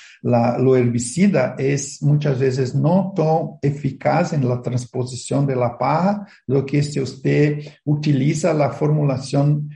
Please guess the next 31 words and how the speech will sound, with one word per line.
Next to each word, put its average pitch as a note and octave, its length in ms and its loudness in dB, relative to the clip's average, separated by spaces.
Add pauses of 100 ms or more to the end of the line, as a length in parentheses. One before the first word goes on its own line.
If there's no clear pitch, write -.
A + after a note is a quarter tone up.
(120)
eh, B2 340 -2
eh, A2+ 360 -2 (100)
pronta F3 680 2
hecha D#3+ 380 0
pela D#3 240 0
empresa, D3 880 2
¿né? D3 300 0
Porque B2+ 280 -4
ahí C#3 240 0
ellos D#3 300 -4
hacen C#3+ 380 0
los C3+ 200 -4
componentes B2+ 880 -2
que C3 120 -8
son B2+ 420 -2
adecuados C#3 920 -2 (320)
para B2+ 280 0
que C#3 120 -4
ocurra C3+ 440 0
esa B2+ 300 -6
transponencia B2+ 960 -4
pela, B2+ 520 0
pela B2+ 320 -2
palha. F#2+ 440 -4 (680)
E D3+ 100 2
un D#3+ 160 4
otro A#3+ 320 2
punto E3+ 420 2
que B2+ 300 2
me B2+ 220 0
gustaría, C3+ 640 0